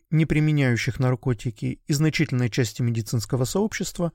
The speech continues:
что основной причиной болезни является присутствие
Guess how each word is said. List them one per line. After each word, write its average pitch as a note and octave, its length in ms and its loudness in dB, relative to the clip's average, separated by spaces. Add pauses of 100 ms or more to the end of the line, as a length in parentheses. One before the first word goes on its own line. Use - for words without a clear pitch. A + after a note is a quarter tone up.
что - 380 0
основной E3+ 480 2
причиной C#3+ 540 0
болезни C3 680 0
является C3+ 640 0
присутствие C3 800 -2